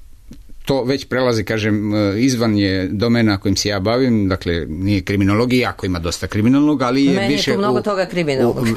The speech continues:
Speaker 1: više je u domenu politike, pa bi izbegao. A ovu strategiju nije pravilo toliko profesor. Evo, ja sam skoro učestvovao u, nešto sam dao, bilo je javno objavljena ta strategija policajac u, u,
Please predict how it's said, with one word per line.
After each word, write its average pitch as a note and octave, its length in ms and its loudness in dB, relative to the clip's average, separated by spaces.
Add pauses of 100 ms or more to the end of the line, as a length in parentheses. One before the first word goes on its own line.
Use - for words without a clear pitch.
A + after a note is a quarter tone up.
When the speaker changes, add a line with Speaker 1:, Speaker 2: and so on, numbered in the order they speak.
Speaker 1:
više C#3 360 2
je B2 260 0
u A#2+ 120 -2
domenu A#2+ 360 2
politike, A2 520 -2
pa G#2+ 140 -2
bi G#2 160 0
izbegao. G#2+ 400 -4 (340)
A F#2 260 -2
ovu A2+ 260 2
strategiju D3 520 0
nije A2+ 280 2
pravilo A#2 340 0
toliko G#2 360 -2
profesor. F#2+ 440 -4
Evo, F2 140 2
ja A#2+ 140 -2
sam - 100 -12
skoro D#3+ 300 0
učestvovao G2 600 -2
u, C#2 240 -8 (1400)
nešto B2+ 320 0
sam G2+ 200 -2
dao, G#2+ 180 0
bilo A2 480 0
je G2+ 160 0
javno G#2 300 0
objavljena G2 760 0
ta F2+ 160 -4
strategija F#2 640 -2 (420)
policajac F#2+ 640 -2
u, F2+ 60 0
u, F#2 500 -4